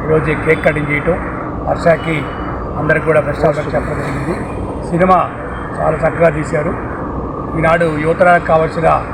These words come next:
మెసేజ్ రూపంలో సినిమా చేయడం జరిగింది. కాబట్టి మీరందరూ కూడా, అంటే చిన్న సినిమాలు ఆదరిస్తున్న ప్రేక్షకులకి మరొకసారి ధన్యవాదాలు తెలియజేస్తాను. మీరు లేకపోతే మీరు సినిమా ప్రపంచలేదు. వీళ్ళందరూ కూడా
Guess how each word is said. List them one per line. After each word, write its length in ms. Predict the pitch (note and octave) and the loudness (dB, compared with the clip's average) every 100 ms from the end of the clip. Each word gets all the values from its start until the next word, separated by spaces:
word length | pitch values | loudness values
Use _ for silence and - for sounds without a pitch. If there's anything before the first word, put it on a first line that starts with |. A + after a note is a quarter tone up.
| - - - D#3 | -8 -8 -6 -2
మెసేజ్ 360 | D#3+ F#3+ F3+ | 0 2 2
రూపంలో 480 | E3 D#3 E3+ E3 D3 A2+ - - - - | 2 2 4 4 2 0 -6 -8 -8 -6
సినిమా 220 | E3+ D#3 D#3+ | -2 4 4
చేయడం 200 | D#3 D3 | 2 -2
జరిగింది. 440 | D3 C#3 C#3 E3 - - - - - | -2 -2 -2 -4 -4 -8 -8 -4 2
కాబట్టి 460 | F3 F3 D#3+ G3 | 4 4 0 -2
మీరందరూ 400 | E3+ D#3 D#3 F3 F3 | 0 2 4 4 4
కూడా, 340 | F3+ F#3 A#3 E3 | 4 4 2 -2
అంటే 300 | E3+ G#3+ A#3+ - - - - - - | 2 2 2 -6 -8 -8 -8 -8 -4
చిన్న 200 | E3 G3 | 2 2
సినిమాలు 480 | G3 G#3 G3+ F#3+ F#3 | 4 2 4 4 6
ఆదరిస్తున్న 680 | F3 F3+ E3+ - E3+ D#3+ C3 - - - - - - | 4 4 0 2 4 4 2 -4 -10 -8 -8 -8 -2
ప్రేక్షకులకి 720 | D#3+ E3+ F#3 F3 E3+ F3 D3+ | 2 2 2 2 2 0 -2
మరొకసారి 680 | C#3+ D3 D3+ - E3+ D#3+ C#3+ - - - - - - | 2 2 2 4 4 2 -2 -8 -8 -8 -8 -6 -2
ధన్యవాదాలు 320 | E3 E3 D#3 | 2 4 4
తెలియజేస్తాను. 580 | D3 D3+ D3+ - D#3 D3+ B2 - | 0 -2 -2 2 2 2 -2 -2
మీరు 240 | D#3+ E3+ E3 | 0 2 4
లేకపోతే 680 | E3 F3 F#3+ F3 D#3+ G3+ B3+ - - - - | 4 4 2 2 2 0 0 -4 -6 -8 -2
మీరు 120 | F3 | 0
సినిమా 260 | - E3 E3+ | 2 4 4
ప్రపంచలేదు. 640 | E3 D3+ D3 B2 C#3+ - - - - - E3 | 4 0 -4 -4 -4 -4 -6 -6 -6 -2 4
వీళ్ళందరూ 540 | E3+ D#3 D#3 F#3+ A3 | 6 6 4 4 4
కూడా 300 | G#3 G3 A3 | 4 4 4